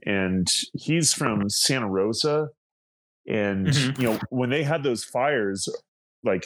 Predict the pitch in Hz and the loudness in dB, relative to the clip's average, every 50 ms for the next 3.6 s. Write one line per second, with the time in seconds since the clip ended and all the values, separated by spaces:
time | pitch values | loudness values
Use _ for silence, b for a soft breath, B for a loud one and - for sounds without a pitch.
0 | - - 120 107 107 98 87 - 110 104 - - - 92 82 87 87 90 95 107 | 0 0 0 2 0 -2 -2 0 0 0 0 -2 -2 -2 -2 -2 -2 -2 0 0
1 | 147 165 127 95 87 87 87 92 - - - - - - 90 - _ _ _ _ | 0 0 0 0 0 -2 -2 -2 -2 -4 -4 -4 -8 -16 -20 -20 _ _ _ _
2 | _ _ _ - - 104 202 190 190 185 190 165 - - _ _ - 117 - - | _ _ _ -8 -4 -2 0 0 0 -2 -6 -8 -10 -14 _ _ -12 -12 -6 -4
3 | 131 156 202 220 170 160 123 101 95 - - | -2 0 0 2 0 0 0 0 -2 -4 -4